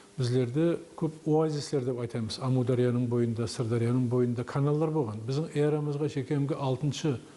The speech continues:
әсірлерден бастап, төртінші әсірлерден бастап, берман қарап келіп, әзіргі күнімізге шекем көп қана оазислерімізде кәдімгі тарихи ядгарлықтар табылмақта. Бұл ядгарлықтардың әр бірінде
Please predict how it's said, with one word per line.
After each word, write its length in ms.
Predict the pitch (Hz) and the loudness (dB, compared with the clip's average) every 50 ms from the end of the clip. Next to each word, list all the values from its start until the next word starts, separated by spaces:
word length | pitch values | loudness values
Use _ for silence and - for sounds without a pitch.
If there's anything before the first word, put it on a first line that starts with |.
| - | -10
әсірлерден 680 | - 156 131 - - 135 127 127 135 123 120 147 139 123 123 | -6 -4 -4 -2 0 0 2 2 2 0 0 0 0 0 0
бастап, 400 | 123 - - - 147 135 - - - - - - - - - | -2 -2 -2 -2 -2 -2 -4 -8 -20 -20 -20 -20 -20 -10 -2
төртінші 440 | - 135 120 - 135 123 - - 143 | -2 -2 -2 0 -4 -4 -4 -4 -4
әсірлерден 540 | 131 139 - 151 143 143 147 135 131 139 135 131 | -4 -4 -2 0 2 2 2 2 2 2 0 0
бастап, 320 | 131 117 - - 127 113 | 0 -2 -2 -4 -4 -4
берман 400 | 113 123 156 160 156 165 165 143 | 0 2 2 2 2 0 -2 -4
қарап 240 | - - 139 139 117 - | -4 -2 -4 -4 -4 -4
келіп, 320 | - 147 139 135 131 - - - - - - - - - - | -2 0 0 0 -2 -4 -10 -20 -20 -20 -20 -20 -12 -4 0
әзіргі 320 | 131 131 123 143 151 165 151 - | 2 2 4 4 2 2 2 2
күнімізге 400 | 151 139 143 139 131 120 139 135 | 2 4 4 4 4 4 2 0
шекем 300 | 113 135 131 139 165 160 151 - - - - - - | 2 0 0 0 0 -2 -4 -8 -14 -20 -20 -8 0
көп 220 | - 190 185 185 - - | 2 2 2 2 0 -2
қана 180 | 160 160 170 160 - | 0 0 0 0 0
оазислерімізде 1000 | - 139 139 143 147 143 135 - - 139 127 117 113 120 113 113 117 156 185 196 - - - - - - - - - - | 0 2 4 4 2 2 -2 -4 -2 -2 -2 0 0 0 -2 0 0 0 0 -2 -2 -10 -20 -20 -20 -20 -20 -16 -8 -4
кәдімгі 540 | - 139 135 120 143 135 135 127 151 170 185 185 - - | 0 0 2 2 2 2 2 2 2 2 0 0 -2 -6
тарихи 420 | - 131 127 127 123 104 - 143 139 127 | -4 -2 0 0 0 -2 -2 -2 0 2
ядгарлықтар 560 | 123 127 113 107 120 117 110 101 - 123 113 | 2 0 0 0 -2 -2 -2 -4 -6 -8 -6
табылмақта. 560 | - 120 113 101 104 101 101 101 - - - - - - - - - - - - - - - - - - - - - - - - | -4 -2 -2 -2 -2 -4 -6 -8 -8 -10 -14 -14 -14 -14 -20 -20 -20 -20 -20 -20 -20 -18 -18 -16 -16 -16 -16 -16 -18 -14 -6 0
Бұл 180 | 180 202 202 175 | 2 2 2 4
ядгарлықтардың 920 | 156 160 160 151 160 165 170 170 175 151 - 180 170 165 165 190 196 185 160 - - - - - - - 160 | 2 2 2 2 2 2 2 2 0 -2 0 0 2 2 2 0 -2 -2 -4 -8 -14 -20 -18 -12 -8 -4 -2
әр 220 | 185 196 202 196 170 | 2 2 2 2 4
бірінде 600 | 151 170 160 170 175 175 175 175 175 214 214 | 2 2 2 2 2 2 2 2 2 4 4